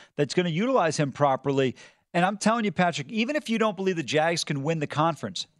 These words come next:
thirteen to one is a solid bet, or twelve to one, excuse me, because now they're probably gonna win their division. If they win their division, they're gonna be one of the four seeds. They're hosting a home game.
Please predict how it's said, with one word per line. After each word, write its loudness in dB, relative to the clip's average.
thirteen 2
to 2
one 2
is -2
a 0
solid 2
bet, 2
or 2
twelve 2
to 4
one, 2
excuse -2
me, 0
because 2
now 2
they're 2
probably 2
gonna 4
win 2
their 4
division. 2
If 2
they 2
win 0
their 4
division, 2
they're 4
gonna 2
be 2
one 4
of 2
the 4
four 2
seeds. 0
They're 4
hosting 2
a 2
home 2
game. 2